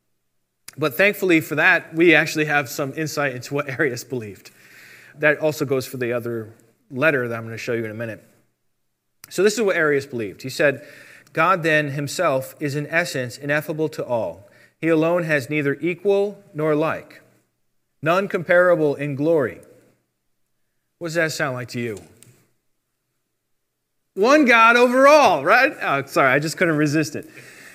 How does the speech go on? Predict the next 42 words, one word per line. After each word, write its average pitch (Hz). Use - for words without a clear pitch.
Uh, 139
"We 208
call 208
him 185
unbegotten," 165
talking 139
about 131
the 127
Father, 117
"because 170
of 151
the 143
one 165
in 151
nature 135
begotten. 131
We 175
raise 185
hymns 185
to 175
him 180
as 147
unbegun 180
because 165
of 143
him 170
who 151
has 143
a 160
beginning. 160
We 151
adore 170
him 165
as 151
eternal 190
because 160
of 151
the 156
one 151
born 143
in 139
time. 139